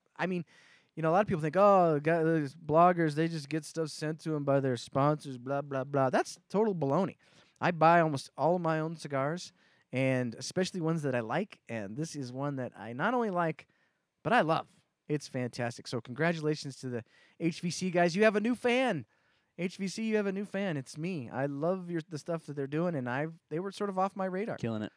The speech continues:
Speaker 1: How about you guys in the audience? Did you, H V C, is that one that you've been following along, or are they sort of off the radar to you?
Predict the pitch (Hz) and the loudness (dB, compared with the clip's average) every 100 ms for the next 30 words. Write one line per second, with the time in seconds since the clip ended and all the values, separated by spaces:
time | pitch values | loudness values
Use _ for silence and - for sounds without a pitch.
0 | - 220 294 208 202 220 220 185 185 165 | 0 4 6 4 0 0 0 -2 -4 -2
1 | 170 143 - 139 151 160 _ _ _ 170 | -2 -4 -8 -10 -8 -10 _ _ _ -6
2 | 185 - 202 - 202 202 165 180 175 190 | -6 -4 -6 -6 -4 -4 -2 -2 0 -4
3 | 185 175 160 170 - 160 170 175 170 151 | -4 -6 -6 -8 0 2 2 0 -4 -2
4 | 156 185 190 156 151 143 - 165 - 156 | 0 0 0 0 0 -2 -8 -16 -8 -6
5 | 139 147 156 147 147 147 127 - 104 | -2 0 0 -2 -2 -2 -4 -8 -16